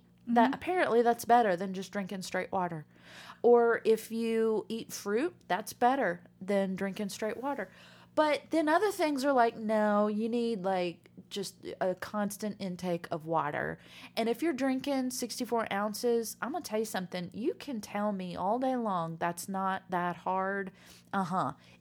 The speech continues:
Speaker 1: It is. It is hard to drink
Speaker 2: Mm-hmm.
Speaker 1: sixty-four ounce, 'cause when I think I have had a lot of water, it's, I maybe have had half.
Speaker 2: That's what I've tried to tell my kids, is that the Diet Coke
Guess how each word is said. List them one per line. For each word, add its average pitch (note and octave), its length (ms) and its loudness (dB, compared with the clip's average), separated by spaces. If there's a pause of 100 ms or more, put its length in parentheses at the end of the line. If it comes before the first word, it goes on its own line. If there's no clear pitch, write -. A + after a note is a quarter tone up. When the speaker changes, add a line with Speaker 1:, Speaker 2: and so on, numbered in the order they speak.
Speaker 1:
It B3 160 8
is. G3+ 480 2
It D4 120 4
is F4+ 180 4
hard F4+ 260 2
to A#3+ 120 6
drink A#3 220 6
Speaker 2:
Mm-hmm. G#3+ 80 0
Speaker 1:
sixty-four A#3+ 480 -4
ounce, B3+ 220 -2
'cause A#3+ 160 -6
when B3+ 100 0
I F4+ 100 0
think E4 300 -4
I A#3 140 2
have F#3+ 340 -4 (560)
had A#3 240 2
a G#3+ 40 6
lot F#3+ 380 6
of F3+ 120 2
water, C4 600 2
it's, - 380 -6
I G#3+ 120 -2
maybe G#3+ 400 -2
have E3+ 160 -4
had D#3+ 180 -6
half. F3 440 -2
Speaker 2:
That's E4 240 -4
what E4 100 -2
I've A#3+ 180 2
tried C#4+ 280 -4
to F#4 120 -2
tell B3 240 -4
my G3+ 180 -2
kids, B3+ 440 -6
is G3 160 -8
that F#3 260 -6
the F#3 60 -10
Diet B3 480 -6
Coke A#3+ 340 -6